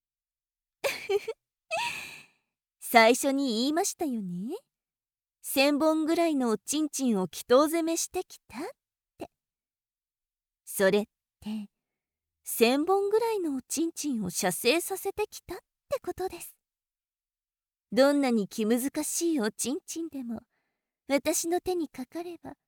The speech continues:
たとえ本人が射精したくなくても、射精させられますよ。だから、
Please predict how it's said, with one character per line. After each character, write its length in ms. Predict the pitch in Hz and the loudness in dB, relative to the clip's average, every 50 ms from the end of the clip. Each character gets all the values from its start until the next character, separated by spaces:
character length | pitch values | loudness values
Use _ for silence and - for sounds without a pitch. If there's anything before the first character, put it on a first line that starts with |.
| _ _ _ _ _ _ _ _ _ - | _ _ _ _ _ _ _ _ _ 0
た 140 | - 247 254 | 2 2 4
と 120 | - - 294 | 4 6 6
え 160 | 302 302 302 | 6 6 4
本 340 | - 311 330 359 359 339 320 | 0 0 0 0 2 2 0
人 180 | 311 277 247 | 0 2 2
が 120 | 226 220 214 | 0 0 0
射 200 | - - 208 196 | -2 -2 -2 -2
精 260 | - 294 294 320 320 | -2 0 0 0 0
し 120 | - - | 0 -2
た 120 | - 339 - | -4 -4 -4
く 140 | - 302 | -4 -6
な 140 | 277 285 403 | -4 -4 -6
く 120 | - - _ | -8 -10 _
て 200 | - 392 339 _ | -16 -16 -16 _
も、 100 | - - _ _ _ _ _ _ _ _ | -18 -20 _ _ _ _ _ _ _ _
射 220 | - - 269 269 | 0 2 2 2
精 220 | - - 285 294 302 | 4 2 0 0 0
さ 160 | - 311 302 | 0 -4 -4
せ 160 | - 320 294 | -2 -2 0
ら 100 | 294 294 | 2 2
れ 120 | 294 311 302 | 0 2 0
ま 120 | 330 381 | 0 -2
す 180 | - - - 254 | -2 -4 -6 -6
よ。 160 | 220 214 226 262 320 427 - _ _ _ _ _ _ _ _ _ _ _ _ _ _ _ _ _ _ _ _ _ _ _ _ _ _ _ - | -6 -6 -6 -8 -10 -12 -14 _ _ _ _ _ _ _ _ _ _ _ _ _ _ _ _ _ _ _ _ _ _ _ _ _ _ _ 0
だ 160 | 214 220 220 | 0 0 0
か 180 | _ _ - 185 165 165 165 - | _ _ -14 -12 -12 -12 -16 -14
ら、 300 | 196 208 226 226 226 | -12 -10 -10 -10 -10